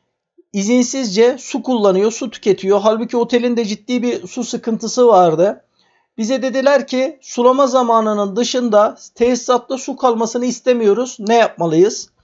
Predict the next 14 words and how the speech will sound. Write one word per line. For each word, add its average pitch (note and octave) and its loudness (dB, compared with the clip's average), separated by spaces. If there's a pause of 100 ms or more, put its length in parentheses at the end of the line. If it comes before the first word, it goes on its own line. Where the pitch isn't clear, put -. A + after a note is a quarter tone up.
(560)
Yani B3 2
yetkisiz A#3+ -4
kullanımları A3+ 0
sulama A#3+ 0
süresinin G#3+ -6
dışında A3 0
engellemek G#3+ 0
istiyorsak G#3+ -2
da A3+ 2 (260)
yine A#3+ 0
biz C4 -6 (180)
ana A#3 4
vana A3+ 2 (220)
kullanmalıyız. A3+ 0